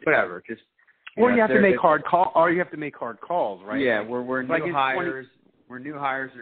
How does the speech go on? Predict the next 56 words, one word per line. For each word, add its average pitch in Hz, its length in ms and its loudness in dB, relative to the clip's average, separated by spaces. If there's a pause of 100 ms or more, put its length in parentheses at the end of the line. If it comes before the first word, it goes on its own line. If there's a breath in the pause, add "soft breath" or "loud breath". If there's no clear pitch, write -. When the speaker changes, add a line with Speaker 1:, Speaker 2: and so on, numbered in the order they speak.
(140)
Speaker 1:
need 127 160 -10
to 123 80 -16
be 123 160 -12
made 113 460 -8
and, 104 160 -16
and, 104 240 -18
and 104 140 -16 (160)
trust 117 260 -2 (180)
needs 113 260 -14
to - 80 -20
be 107 380 -10 (800)
given. 120 440 -2
And, 104 160 -10 (180)
you 113 80 -16
know, 107 100 -8
I 117 120 -4
mean, 113 120 -4
I, 110 200 -4
in 110 200 -14
certain 107 220 -10
cases, 113 420 -8
I 107 100 -6
think 107 280 -12
Gayle 110 260 -6
will 104 360 -14
feel 104 180 -6
like 104 300 -2
if - 160 -20
there's 104 180 -10
a 98 160 -20
new 104 120 -14
hire 107 400 -4
and 101 80 -8
it's 95 140 -18
a - 60 -12
guy 95 280 -6
she 104 80 -10
doesn't 98 240 -12
trust 113 260 -4
as 110 80 -16
much, 113 240 -6 (120)
and 104 80 -20
then 95 100 -18 (160)
she 104 120 -14
will 98 220 -18
maybe, 98 440 -12 (760 soft breath)
you 110 100 -6
know, 101 380 -4
be 113 100 0
more 113 260 2
assertive. 117 500 -2
And, 104 420 -8
and, 98 380 -8
um, 98 260 -2 (220)
you 156 100 -8
know, 139 140 2